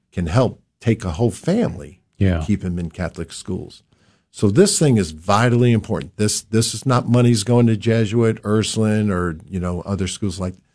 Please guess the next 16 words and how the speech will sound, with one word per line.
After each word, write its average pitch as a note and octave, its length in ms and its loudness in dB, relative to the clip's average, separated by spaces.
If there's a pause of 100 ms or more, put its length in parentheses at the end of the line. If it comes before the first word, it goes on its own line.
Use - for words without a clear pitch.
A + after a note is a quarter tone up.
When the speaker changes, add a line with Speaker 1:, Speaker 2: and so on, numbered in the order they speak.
(200)
Speaker 1:
this D#3 220 2
is C3 120 -4
going A#2+ 260 2
to - 120 -8
those G#2 240 2
schools G2 680 -2 (440)
that D#2+ 120 -10
have F#2 220 0
families G#2 500 0
that F2 120 -2
are E2 80 -6
making F2+ 380 -4
tough G2 320 -4
economic E2+ 540 -6
decisions. E2+ 600 -4
Speaker 2:
Mm-hmm. G2 460 2